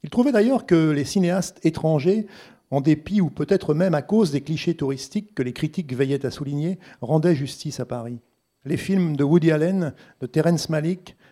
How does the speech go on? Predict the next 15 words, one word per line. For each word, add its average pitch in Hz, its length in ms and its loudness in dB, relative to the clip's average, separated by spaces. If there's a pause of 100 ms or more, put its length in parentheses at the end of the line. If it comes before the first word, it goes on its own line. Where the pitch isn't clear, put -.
(140)
de 135 40 -4
Brian 156 240 -2
De 156 120 0
Palma 151 420 -2
et 156 40 -2
de 135 100 0
tant 190 280 0
d'autres 190 380 4
tournés 170 500 0
ici 160 320 -6
possédaient 160 380 -2
une 151 240 -2
ingénuité, 156 800 0 (240)
une 165 140 4
innocence 175 800 2